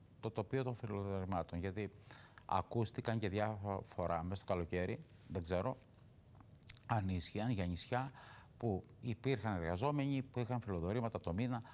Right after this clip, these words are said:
πάνω από είκοσι χιλιάδες ευρώ. Αν αυτά ήταν φιλοδορήματα και δεν ήταν χτυπήματα λανθασμένα, αν θέλετε, να μην πω άλλη έκφραση, στα P O S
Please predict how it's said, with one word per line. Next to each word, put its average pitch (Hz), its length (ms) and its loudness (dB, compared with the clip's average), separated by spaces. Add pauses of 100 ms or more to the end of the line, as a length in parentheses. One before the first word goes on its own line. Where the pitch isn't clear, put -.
(220)
πάνω 117 220 4
από 107 160 0
είκοσι 104 360 2
χιλιάδες 92 360 -2
ευρώ. 71 220 0 (560)
Αν 113 300 4
αυτά 104 360 4
ήταν 113 220 2
φιλοδορήματα 87 840 2 (500)
και 98 120 0
δεν 95 160 2
ήταν 104 200 0
χτυπήματα 87 1120 0
λανθασμένα, 87 840 2
αν 82 140 -2
θέλετε, 80 440 -4 (1500)
να 87 80 -2
μην 87 80 0
πω 87 120 2
άλλη 82 240 2
έκφραση, 80 500 -4 (420)
στα - 420 -4
P - 20 2
O 92 380 4
S 139 40 0